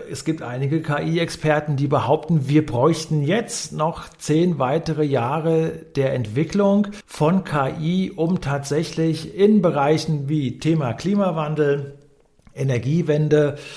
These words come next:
äh, neue Materialien, also wirklich eine künstliche Intelligenz zu schaffen, die noch stärker an Innovationen zu arbeiten imstande wäre, wenn wir jetzt weiter forschen würden.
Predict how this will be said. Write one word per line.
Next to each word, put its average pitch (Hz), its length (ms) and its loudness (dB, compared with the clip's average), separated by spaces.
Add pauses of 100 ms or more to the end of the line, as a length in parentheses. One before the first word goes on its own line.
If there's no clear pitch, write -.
(280)
äh, 131 220 -8
neue 185 280 4
Materialien, 143 840 4
also 139 380 -6
wirklich 190 480 -2
eine 143 320 2
künstliche 175 760 0
Intelligenz 143 1040 0
zu 135 140 -4
schaffen, 156 720 2
die 147 220 -2
noch 156 320 2
stärker 156 600 2
an 139 180 -4
Innovationen 143 800 2
zu 156 160 -4
arbeiten 143 500 -2
imstande 139 580 -2
wäre, 165 300 4 (400)
wenn 160 220 6
wir 160 80 6
jetzt 156 240 2
weiter 143 260 4
forschen 160 560 2
würden. 113 460 -6